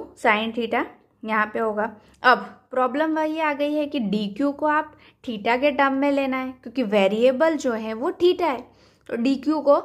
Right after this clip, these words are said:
हमें theta के टर्म में कंसीडर करना है। So, सर, linear charge density lambda is equals to total charge upon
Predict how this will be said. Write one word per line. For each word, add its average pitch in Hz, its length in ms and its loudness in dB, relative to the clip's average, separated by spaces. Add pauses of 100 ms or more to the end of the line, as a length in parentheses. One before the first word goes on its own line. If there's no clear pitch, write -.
(320)
हमें 254 200 0 (300)
theta 226 320 2
के 262 100 4
टर्म 226 220 0
में 226 180 -4 (500)
कंसीडर 240 440 2
करना 175 280 -8
है। 170 140 -12 (360)
So, 302 240 2 (880)
सर, - 280 0 (1300)
linear 302 380 6
charge 302 220 2
density 262 540 -4 (360)
lambda 240 460 2 (140)
is 220 140 -4
equals 240 500 -2
to 202 100 -8 (640)
total 254 500 4 (380)
charge 240 360 2 (200)
upon 233 400 -4